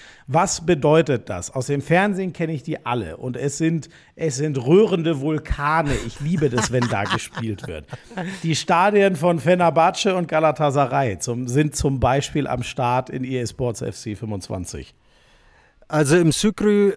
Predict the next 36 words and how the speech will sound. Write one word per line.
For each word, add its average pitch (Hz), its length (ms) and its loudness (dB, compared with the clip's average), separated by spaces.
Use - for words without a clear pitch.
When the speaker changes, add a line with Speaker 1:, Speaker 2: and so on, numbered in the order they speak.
Speaker 2:
Saraçoğlu, 190 880 4
wenn 180 180 -4
ich's 170 160 -4
richtig 170 320 -2
ausspreche, 165 460 -4
das 139 160 -6
Stadion 165 420 -2
von 147 160 -4
Fener 170 380 -2
war 156 180 2
ich 160 140 -6
noch 143 180 -2
nicht, 156 440 -4
aber 151 260 -2
im 147 80 -6
Stadion 156 440 -2
von 143 200 -6
Galatasaray, 151 880 -2
diesem 135 320 -4
Ali 147 260 -4
Sami 147 640 -4
Yen 151 540 -4
Sportkomplex - 1080 -4
oder 123 380 -6
Rams 143 480 -2
Park, 147 460 0
äh, 139 220 -4
glaub 135 220 -2
ich, 131 200 -8
auf - 180 -12
modernere 135 600 2
Art 139 260 -2
und 117 160 -2
Weise 123 540 0
heißt, 151 600 -2
äh, 151 220 0